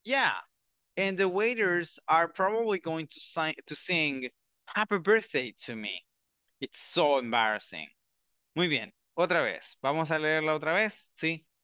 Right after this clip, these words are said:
Ah, Angie and Philip. "So, are you going to do anything exciting this weekend?" Well, "I'm going to celebrate my birthday."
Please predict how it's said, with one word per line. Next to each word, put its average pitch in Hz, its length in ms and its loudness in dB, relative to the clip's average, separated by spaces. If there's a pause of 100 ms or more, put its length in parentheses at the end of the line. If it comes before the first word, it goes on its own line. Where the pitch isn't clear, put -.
(540)
Ah, 156 220 2
Angie 185 460 0
and 165 120 -2
Philip. 107 320 -4 (300)
"So, - 300 -2 (380)
are 175 140 2
you 262 160 4
going 220 320 2
to 202 120 -8
do 151 220 0
anything 143 340 -2
exciting 123 680 -2
this 160 180 -4
weekend?" 175 440 -2 (920)
Well, 156 600 2 (420)
"I'm 165 180 0
going 247 220 0
to - 80 -14
celebrate 185 580 0
my 156 120 -2
birthday." 147 640 -6